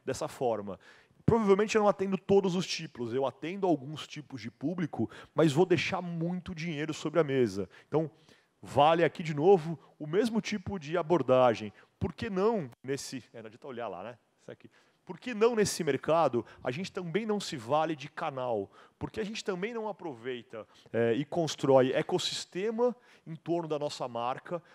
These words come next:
pra chegar em mais lugares de forma mais eficiente e entregando mais valor, né? De novo, eu quero o meu cliente ter uma experiência melhor e estar perto dele geralmente melhora essa relação.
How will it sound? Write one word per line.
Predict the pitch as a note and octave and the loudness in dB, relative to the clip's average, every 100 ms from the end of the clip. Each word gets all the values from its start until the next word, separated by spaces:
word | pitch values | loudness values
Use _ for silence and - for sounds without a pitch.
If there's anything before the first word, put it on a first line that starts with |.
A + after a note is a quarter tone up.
| _ | _
pra | - D3+ | -6 -2
chegar | - D#3+ B2+ B2+ A#2 G#2+ | 0 -2 4 6 6 4
em | C3 C3 | 0 -2
mais | B2+ C#3+ G3 D3+ | 4 6 6 6
lugares | D#3+ C3+ C3 D3 D3 D#3 - - _ - - | 6 10 12 12 8 0 -10 -14 _ -20 -8
de | A#2+ | -8
forma | - D3 D3 C3 | 0 2 4 4
mais | B2 D#3+ F3+ | 4 4 4
eficiente | E3 - - C3+ C3+ C3+ D3 - E3 - - - | 0 -2 -8 -8 -4 -4 -4 -6 -8 -10 -16 -10
e | D3+ | -8
entregando | D#3+ D#3 C#3+ D#3 | -4 0 2 0
mais | C#3+ C3+ D3 A#2 | 2 4 4 4
valor, | C#3 B2+ A#2+ A2+ F#2+ - _ _ _ | 4 4 6 4 0 -14 _ _ _
né? | B2 D3 _ - | -8 -8 _ -10
De | B2+ | -6
novo, | B2+ D3+ E3 F#3 - - | 0 0 0 -6 -8 -4
eu | B2+ | 2
quero | C#3 D3+ | 6 6
o | |
meu | D3 D3 | 6 4
cliente | - D3 B2+ C#3 F3+ - | 4 -2 0 -2 -6 -2
ter | F3+ | -2
uma | F3+ | -2
experiência | F3 - E3 D3+ D#3+ F3 | -6 -4 -4 -4 -6 -4
melhor | F3 C#3+ B2+ A#2 A2 - - - | 2 4 6 6 4 -2 -20 -10
e | B2+ | -8
estar | - - E3+ G3+ | -4 0 2 2
perto | - D#3+ C3+ - A#2+ | 4 4 4 -2 -8
dele | A2+ D3 E3+ A2 F#2 _ - | -2 0 2 0 -8 _ -12
geralmente | G#2 C#3 C3 B2+ - D3 | -2 0 0 -2 -8 -2
melhora | D3+ C#3 A#2+ B2+ C#3+ C#3 - - | 4 6 8 8 6 2 -10 -6
essa | B2 - | -4 0
relação. | C#3 D#3+ - - A#2 G#2 | 2 2 2 2 4 2